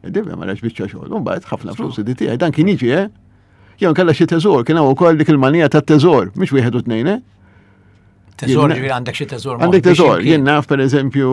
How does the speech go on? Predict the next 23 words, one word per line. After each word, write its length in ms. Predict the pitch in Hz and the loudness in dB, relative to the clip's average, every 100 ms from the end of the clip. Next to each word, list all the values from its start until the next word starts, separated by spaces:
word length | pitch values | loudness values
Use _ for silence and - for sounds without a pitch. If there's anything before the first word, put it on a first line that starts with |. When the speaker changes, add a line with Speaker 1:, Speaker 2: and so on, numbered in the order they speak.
| 131 | 2
Speaker 1:
wieħed 300 | 151 127 139 | 2 2 0
il-Qrendi. 460 | 139 151 131 101 85 - _ _ _ _ _ _ _ _ _ | 0 0 0 -2 -6 -12 _ _ _ _ _ _ _ _ _
Dil-mara 340 | 131 151 160 135 | -2 0 0 0
kellha 220 | 135 127 | -2 -2
tifel 240 | 160 143 117 | -2 -2 -4
qassis. 460 | 123 - 127 - - - _ _ _ _ _ _ _ _ _ | -6 -6 -8 -8 -14 -20 _ _ _ _ _ _ _ _ _
U 240 | - 139 139 | -6 -2 0
darba 180 | 143 135 | 0 0
fil-ħodu 460 | 175 220 131 117 92 | 0 2 2 0 -4
ħabbat 380 | - 98 107 143 | -6 -6 -4 -4
il-bib 320 | 156 214 - | -4 -4 -6
u 160 | - 190 | -6 -2
zew, 240 | 151 143 120 120 | 2 0 -2 -2
zew, 220 | 135 135 | 0 0
zew 160 | 120 127 | -2 -4
skjafi. 600 | 117 - 147 92 - - - _ _ _ _ _ _ _ _ _ - | -4 0 0 0 -6 -16 -20 _ _ _ _ _ _ _ _ _ -4
Allura, 420 | 139 127 131 127 | -2 0 2 2
hawnhekk 320 | 131 185 147 | 2 0 0
għandek 320 | 127 120 - - | -2 -4 -6 -4
teżor 420 | 135 123 139 92 | -2 0 -2 -4
inti 200 | 95 92 | -8 -10
ġidin 240 | 104 98 92 | -8 -8 -10
il-din. 320 | 98 90 | -12 -12